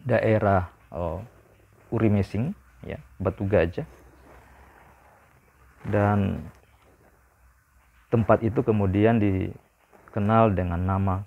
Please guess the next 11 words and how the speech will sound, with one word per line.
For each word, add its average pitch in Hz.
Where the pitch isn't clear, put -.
Kampung 90
Makassar, 80
ya, -
di 95
bawah 95
salah 87
seorang 82
pemimpin, 95
eh, 87
atau 95
kepala 87